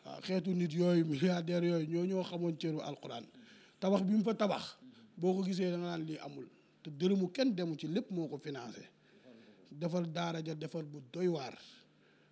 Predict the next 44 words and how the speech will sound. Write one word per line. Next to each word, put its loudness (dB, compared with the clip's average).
Waaw, -10
te -8
loolu -2
moom -6
xamoon -4
nañ -2
ne -4
moom -6
sëriñ -4
bi -8
xamoon -4
nañ 0
ne -2
loolu -2
dina -6
ko -10
am. -10
Waaw, -8
parce -8
que -6
ñi 0
mu 2
formé -4
rek, -6
ñi 10
jaaree 12
ñëpp 10
ci 4
daara 6
ji 4
rek 2
mënoon 4
nañ 4
tabax 0
lu 0
ëpp -8
loolu. -8
Parce -2
que 0
foofu 2
borom 2
alal 0
bu -2
ne, 2